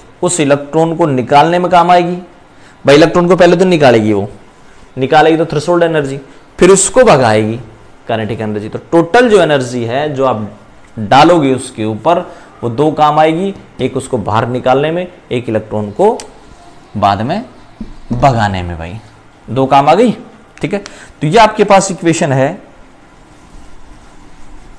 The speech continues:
आइंस्टीन की प्रकाश विद्युत समीकरण, आइंस्टीन की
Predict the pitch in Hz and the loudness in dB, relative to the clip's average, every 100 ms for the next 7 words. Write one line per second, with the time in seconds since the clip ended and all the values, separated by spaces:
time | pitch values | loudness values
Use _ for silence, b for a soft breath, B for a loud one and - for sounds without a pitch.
0 | - - - - - - - - - - | -20 -20 -20 -20 -20 -20 -20 -20 -20 -20
1 | - - - - - - 139 156 - 151 | -20 -20 -20 -20 -8 0 0 0 -2 -4
2 | 151 139 151 160 - - - 139 139 147 | -4 -4 -4 -4 -10 -18 -8 -4 0 4
3 | 143 147 - - - 110 135 139 - - | 4 4 0 -10 -6 -2 -2 -2 -8 -14
4 | - 131 131 131 104 110 - - - 123 | -6 -2 -2 -2 -4 -6 -12 -20 -4 -2
5 | 135 - 143 143 139 147 | -2 -6 -6 -6 -6 -8